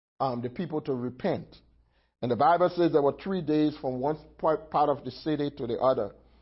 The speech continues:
And Jonah walked, and as he walked, he declared, um, "Within three days, God is going to destroy this city if you do not repent."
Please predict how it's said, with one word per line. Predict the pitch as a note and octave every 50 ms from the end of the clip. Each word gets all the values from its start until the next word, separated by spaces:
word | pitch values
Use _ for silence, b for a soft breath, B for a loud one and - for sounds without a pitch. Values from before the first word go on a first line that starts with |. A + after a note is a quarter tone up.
| b b b
And | - B2+ B2+
Jonah | - D#3 E3+ F3+ F3 E3+
walked, | D#3 D3 D#3 F3 F3+ E3+ D3+ C#3 - D3
and | C#3 C3+
as | C3+ C#3+ - -
he | D3
walked, | C3+ C3 C#3 D#3 E3 F3 F3 E3+ F3
he | E3 D3+
declared, | A#2+ C3 C3+ - - - F3+ F3 E3 D3+ B2+ G#2 - - b b b b b b b b b b
um, | - C3 B2+ B2 B2 A#2+
"Within | B2 C3 D3 C#3+ D#3+ F3 F#3 F3+ F3+ -
three | G3+ G#3+ G#3+
days, | E3+ E3 F#3 F#3 F3+ E3+ D3 C3+
God | A2+ D3+ D3+ D#3 D#3+ E3
is | D3+ C#3
going | D#3+ D#3+ D#3+ E3 D#3
to | D#3
destroy | C#3+ C#3 D3 - - - - G3 F3+ F3 E3 D#3
this | D#3 D#3 D#3 -
city | - E3 D#3 D3+ D3
if | - C#3+ C#3+ B2+ C#3+
you | C#3 C3+ C3+ C3+ C3 B2
do | B2+ C3+
not | C3+ C#3 C#3 C#3 C3
repent." | C3+ C3+ C#3 - E3+ D#3 C3+ A2 G2 -